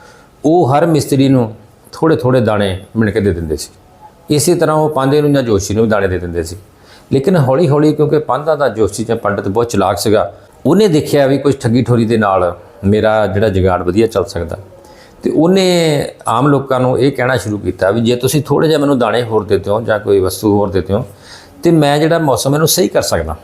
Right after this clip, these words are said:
ਮੈਂ ਕੋਈ ਪੂਜਾ ਅਰਚਨਾ ਕਰਕੇ ਜਾਂ ਕੋਈ ਉਪਾਅ ਕਰਕੇ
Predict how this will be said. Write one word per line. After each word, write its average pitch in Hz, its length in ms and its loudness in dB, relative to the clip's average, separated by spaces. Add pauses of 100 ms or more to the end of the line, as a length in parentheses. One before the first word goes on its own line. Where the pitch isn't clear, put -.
(220)
ਮੈਂ 117 160 2
ਕੋਈ 131 120 0
ਪੂਜਾ 117 400 2
ਅਰਚਨਾ 107 300 -2
ਕਰਕੇ 101 400 -4
ਜਾਂ 104 220 -4
ਕੋਈ 104 120 2
ਉਪਾਅ 92 260 -2
ਕਰਕੇ 85 420 -6